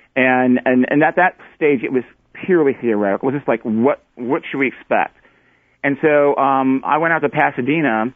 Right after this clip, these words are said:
for the Mars Society conference back in, uh, just this past August.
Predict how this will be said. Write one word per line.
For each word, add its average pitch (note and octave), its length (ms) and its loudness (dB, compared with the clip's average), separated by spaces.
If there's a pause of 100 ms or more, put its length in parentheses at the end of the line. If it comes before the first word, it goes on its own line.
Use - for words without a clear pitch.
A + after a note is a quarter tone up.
(760)
for A#2+ 140 0
the A2+ 60 2
Mars C#3+ 300 2
Society A2+ 260 0
conference A2 540 -4
back G2+ 280 0
in, G2+ 260 -4
uh, F#2 120 -2
just A#2+ 200 -6
this A#2+ 180 -6
past G#2+ 280 -2 (140)
August. A#2 380 0